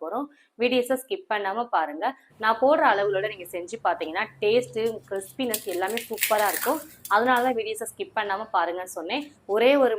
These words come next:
மாவுல ரெண்டு விதமா நான் பலகாரம் செஞ்சு காமிக்க போறேன். இந்த ஸ்நாக்ஸுக்கு ரெண்டு பொருள் மட்டும் தான் போட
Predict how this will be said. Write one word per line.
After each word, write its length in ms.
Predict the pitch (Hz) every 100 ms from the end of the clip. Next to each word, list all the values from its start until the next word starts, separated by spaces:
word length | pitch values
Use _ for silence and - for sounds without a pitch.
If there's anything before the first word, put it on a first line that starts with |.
| 196
மாவுல 320 | 185 180 247 214
ரெண்டு 160 | 220 247
விதமா 240 | 226 214 208
நான் 120 | -
பலகாரம் 300 | 175 185 190
செஞ்சு 200 | 185 170 190
காமிக்க 260 | 170 165 170
போறேன். 220 | 175 220 254
இந்த 140 | 294 294
ஸ்நாக்ஸுக்கு 500 | 233 233 - - 247
ரெண்டு 180 | 208 247 240
பொருள் 180 | 233 233
மட்டும் 160 | 185 208
தான் 100 | 208
போட 140 | 180